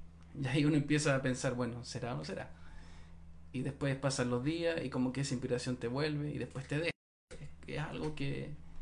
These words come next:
que quizás los hermanos que, que predican más continuo podrían también manifestar algo, que les, algo similar que les pase. Eh, entonces llegó un momento mientras, mientras leía la Escritura, mientras oraba,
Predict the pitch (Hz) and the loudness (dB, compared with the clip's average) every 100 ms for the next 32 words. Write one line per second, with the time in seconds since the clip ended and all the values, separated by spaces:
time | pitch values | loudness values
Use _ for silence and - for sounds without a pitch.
0 | - - - - - 123 123 131 147 135 | -4 -4 -6 -8 -2 0 0 0 2 4
1 | 139 135 139 139 127 - 123 123 123 139 | 4 4 4 2 -2 -2 -2 0 0 2
2 | 139 127 135 143 143 - - 131 135 147 | 2 4 4 2 0 -4 -2 0 2 2
3 | 151 127 143 131 127 135 143 - - 131 | 2 2 2 2 2 2 0 -2 -4 0
4 | 127 131 - 139 131 127 127 131 - 139 | 0 0 0 2 2 0 -2 -2 0 0
5 | 135 127 131 135 127 123 - - - - | 2 2 0 -2 -4 -4 -6 -8 -12 -14
6 | - - - - - - - - - - | -12 -12 -12 -12 -12 -12 -12 -14 -14 -16
7 | - 147 143 139 135 135 135 131 127 123 | 0 8 10 10 8 6 6 6 4 4
8 | 135 - - - - - - - - 160 | 0 -10 -14 -16 -18 -18 -18 -6 0 2
9 | 175 208 220 190 185 196 196 196 196 - | 4 4 4 4 4 4 4 2 2 2
10 | 196 190 170 165 165 151 143 135 - - | 2 2 2 2 4 4 2 0 -6 -8
11 | - 139 143 139 135 143 139 139 131 143 | 0 2 2 2 2 4 2 0 0 0
12 | 156 170 147 135 135 131 127 123 123 135 | 2 2 4 4 4 4 4 6 4 2
13 | 156 147 139 | 2 2 0